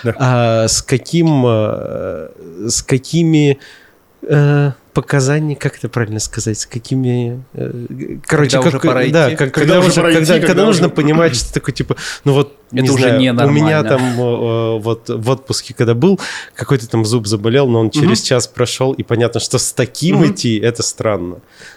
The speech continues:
Speaker 2: Вот, а с каким, э, тогда стоит всё-таки подумать, что, а, ну, может, сходить всё-таки не стоит там
Speaker 1: Слушай,
Speaker 2: три
Speaker 1: мы
Speaker 2: дня пить кетанов и ждать, пока пройдёт?
Speaker 1: Я понял вопрос, конечно же, и здесь всё очень просто. То есть здесь нужно понимать отправную точку. Отправной точкой является е-,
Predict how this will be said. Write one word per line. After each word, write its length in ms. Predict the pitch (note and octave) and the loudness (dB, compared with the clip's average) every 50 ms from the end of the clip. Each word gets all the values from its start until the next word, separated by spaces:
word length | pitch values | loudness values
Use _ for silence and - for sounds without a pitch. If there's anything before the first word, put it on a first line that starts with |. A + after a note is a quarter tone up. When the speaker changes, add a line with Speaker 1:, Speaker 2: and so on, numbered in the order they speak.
| _ _ | _ _
Speaker 2:
Вот, 200 | - B2 A2+ G#2+ - - | -4 -2 -2 -2 -2 -2
а 100 | A2+ A#2 | -2 -2
с 160 | - - - | -2 -2 -2
каким, 560 | - C#3 B2+ - - - D3 D3 D3 C#3+ C3+ | -2 -2 -2 -2 -2 -4 -2 0 0 2 2
э, 300 | B2+ B2+ B2 B2 A#2+ A#2 A2+ | 2 2 2 2 0 0 0
тогда 220 | - A2 A2 A#2 A#2+ | -2 -2 0 0 0
стоит 540 | - - - - C3 C3 B2 A#2+ A#2+ A#2+ | -2 -2 -2 0 0 2 2 2 2 0
всё-таки 340 | - - A#2+ G#2+ G#2+ - - | -2 -2 -2 -2 -4 -6 -4
подумать, 380 | - B2+ A2+ A#2 A#2 A#2 A#2 - | -2 -2 0 0 0 0 0 -2
что, 200 | - - C#3 - - | -2 -6 -6 -4 -2
а, 240 | E3+ F3 F3+ F3+ F3+ | 0 0 0 0 -2
ну, 120 | F3 E3+ E3+ | -4 -4 -4
может, 220 | F3+ F3 D#3+ - | -4 -4 -4 -4
сходить 320 | - - E3 D#3 F3+ F#3+ - | -2 -2 -2 -2 -2 -2 -2
всё-таки 420 | - E3+ B2+ B2 A2+ - _ B2 | -2 -4 -4 -4 -6 -10 _ -6
не 100 | A2+ A#2+ A#2 | -4 -4 -4
стоит 340 | - - D3 D#3 D#3 - | -2 -2 -2 -2 0 0
там 100 | C3+ A#2 | 2 2
Speaker 1:
Слушай, 320 | A2 A2 F#3 E3+ - B2 A2+ | 2 2 2 2 2 2 2
Speaker 2:
три 240 | A2 C3 E3 - - | 2 4 4 2 2
Speaker 1:
мы 40 | B2 | 2
Speaker 2:
дня 240 | B2+ C#3 C3+ B2 A2+ | 2 2 4 2 2
пить 420 | A2+ - B2 A#2 A2 - - - - | 0 0 -2 -2 -2 -4 -8 -12 -6
кетанов 480 | - B2+ A2+ - A2+ A2+ A#2 A#2 A2+ A2+ - - A2+ | -4 -2 0 0 2 2 2 0 0 -4 -8 -8 -6
и 580 | A2 G#2+ G#2 G#2+ G#2+ G#2+ G#2+ G#2+ G#2+ G#2+ G#2 - - - - - - - _ | -6 -4 -4 -4 -4 -4 -4 -4 -6 -6 -8 -10 -14 -18 -18 -20 -20 -10 _
ждать, 320 | G#2+ G#2 G2+ A2+ A2 G#2 - | -6 -2 0 0 0 0 -2
пока 220 | - G2 - G#2 | -8 -8 -8 -6
пройдёт? 480 | F#2+ - G#2 G#2+ G#2+ G2+ G2+ F#2+ - - - - - _ _ _ - - | -2 0 0 0 0 0 -2 -4 -4 -8 -16 -20 -20 _ _ _ -10 -6
Speaker 1:
Я 340 | E3+ C#3+ B2+ D3+ D#3 C3 - - - - - - - - | -4 0 2 2 2 2 -2 -6 -14 -20 -16 -10 -2 2
понял 300 | E3 F3+ E3+ D#3+ C#3+ B2+ | 4 4 6 6 4 4
вопрос, 340 | A#2+ A#2+ G#2+ E3 F3+ F#3 - | 2 2 2 2 2 2 2
конечно 360 | - C3+ B2 A#2+ A2+ - A#2 | 0 0 0 0 0 0 0
же, 600 | G#2 G#2 G#2+ G#2+ G#2+ A2 A2 A2+ A2 A2 G#2+ G#2+ | 0 2 2 2 2 2 2 2 2 4 4 2
и 40 | A2 | 2
здесь 300 | A2 A2+ A#2+ D3+ D#3+ - - | 2 2 2 2 2 2 0
всё 160 | - C3+ C3 | 2 2 2
очень 300 | C3+ B2+ - - B2+ B2 | 2 2 2 0 -2 0
просто. 300 | - C#3 B2+ - - G2 | 2 0 0 0 -2 -2
То 120 | - G#2 | -2 0
есть 120 | G2 G2 G#2 | 0 0 0
здесь 180 | C3 B2+ - | 0 0 0
нужно 180 | C#3 B2+ B2 A#2 | 0 -2 -2 0
понимать 320 | B2+ B2 B2+ D3 D3+ - | 0 2 2 2 0 0
отправную 440 | - - - A#2 G#2+ B2 B2+ B2 A2+ | -6 -6 -4 -2 0 2 2 2 2
точку. 380 | A#2+ B2+ A#2 A2 - - - - | 0 -2 -2 -2 -4 -8 -10 -8
Отправной 360 | - A2 - A#2+ A#2+ C3 C#3 B2+ | -6 -4 -4 -2 0 0 0 0
точкой 320 | - C#3 A#2+ - - C3 | 0 -2 -2 -2 -2 -4
является 460 | B2 A#2 A#2 A#2+ A2+ A2 - - - G#2 | -2 0 0 0 0 0 -2 -2 -4 -4
е-, 180 | G#2 A2 - | -4 -4 -6